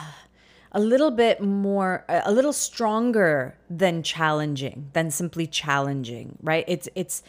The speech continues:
it's, uh, disrupting is to break something apart. It's to take down something. It's to, it's to take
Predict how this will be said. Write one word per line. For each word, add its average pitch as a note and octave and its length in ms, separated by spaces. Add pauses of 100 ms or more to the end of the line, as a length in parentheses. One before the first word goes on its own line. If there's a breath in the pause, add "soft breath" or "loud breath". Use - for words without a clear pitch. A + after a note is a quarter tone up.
(300 loud breath)
it's, F#3 340
uh, E3 440
disrupting A3+ 680
is G#3+ 120
to F#3+ 100
break F#3+ 300
something F3+ 400
apart. D3 540
It's E3+ 200
to - 120
take F#3+ 320 (100)
down D#3 460
something. C3 540
It's - 240
to, E3 440 (380 loud breath)
it's F#3 200
to G3 120
take A3 400